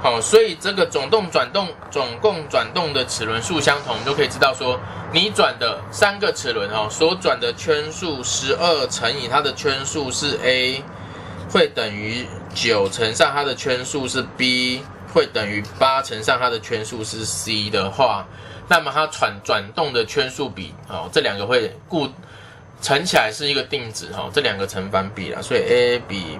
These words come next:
B 比 C 会等于十二分之一比九分之一比八分之一，所以是就通分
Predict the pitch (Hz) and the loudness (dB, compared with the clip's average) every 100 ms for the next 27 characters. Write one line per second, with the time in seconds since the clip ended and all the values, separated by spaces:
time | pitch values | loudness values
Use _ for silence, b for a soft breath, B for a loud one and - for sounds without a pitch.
0 | - 117 117 117 113 - 87 71 - - | -10 -4 -2 0 -2 -6 -10 -10 -8 -8
1 | - 107 107 120 110 92 78 78 85 92 | -6 -4 0 2 2 -2 -6 -8 -6 -4
2 | - 107 - 104 - 101 107 98 104 107 | 0 4 4 2 -2 -6 -6 -4 -4 -6
3 | 98 95 92 98 95 - 98 69 - 101 | -8 -6 -4 -4 -6 -6 -2 -4 -2 -4
4 | 101 92 92 104 101 - 90 - - - | -4 -6 -4 -4 -6 -6 -10 -8 -12 -4
5 | 104 104 101 101 101 101 110 107 127 131 | 0 0 0 -2 -2 -4 -4 -2 -2 -2
6 | - - - - - - - - - - | -4 -12 -12 -12 -12 -12 -12 -12 -12 -12
7 | - - - - - - - - - - | -12 -12 -12 -12 -12 -12 -10 -10 -8 -10
8 | - - - - - - - 131 139 117 | -10 -10 -10 -10 -8 -8 -2 2 2 0
9 | - 139 120 110 147 135 127 143 156 | -2 0 0 4 4 4 2 4 4